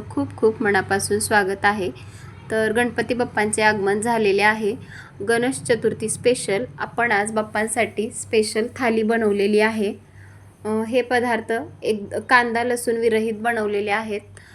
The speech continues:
कांदा लसूण जरी वापरला नाही तर एकदम छान टेस्ट आलेली आहे. तर यामध्ये आपण आज वांग्या रस-, अ, वांग्या बटाट्याची रस्सा भाजी बनवलेली आहे,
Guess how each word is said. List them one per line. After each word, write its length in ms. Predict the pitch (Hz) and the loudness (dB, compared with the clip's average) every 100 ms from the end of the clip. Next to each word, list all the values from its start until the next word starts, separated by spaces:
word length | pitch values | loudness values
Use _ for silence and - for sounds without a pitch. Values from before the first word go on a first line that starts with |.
| - - | -18 -4
कांदा 340 | 240 233 226 | -2 0 0
लसूण 340 | 247 247 226 226 | 0 -2 -4 -2
जरी 200 | 226 240 | -2 -2
वापरला 460 | 240 233 208 214 | -4 -4 -2 -2
नाही 300 | 220 226 220 240 - | -2 -4 -6 -8 -2
तर 300 | 226 226 226 - - - - | -2 0 -2 -6 -16 -14 -8
एकदम 300 | 220 220 240 - | -6 -4 -6 -6
छान 200 | 247 233 233 | -4 -4 -2
टेस्ट 280 | 226 - | -4 -2
आलेली 380 | 220 226 202 202 | -2 0 0 0
आहे. 340 | 208 220 214 247 - - - - - | 0 -2 -6 -8 -12 -20 -20 -16 -6
तर 140 | 220 | -4
यामध्ये 460 | 226 233 247 220 220 | 0 0 0 -2 -2
आपण 340 | 220 220 202 | -2 -2 -2
आज 260 | 190 220 - - | 0 -2 -6 -6
वांग्या 340 | 233 233 208 | -4 -2 0
रस-, 220 | 220 233 - | -2 -4 -8
अ, 260 | 202 208 | -4 -2
वांग्या 340 | 214 226 226 233 | 0 0 0 -2
बटाट्याची 500 | 247 233 214 202 220 | -4 -6 -6 -4 -2
रस्सा 320 | 226 - 220 | -4 -4 -4
भाजी 280 | 226 226 226 | -4 -4 -4
बनवलेली 540 | 226 220 202 196 196 | -2 -2 -2 -2 -2
आहे, 540 | 202 214 196 262 - | -4 -4 -6 -8 -18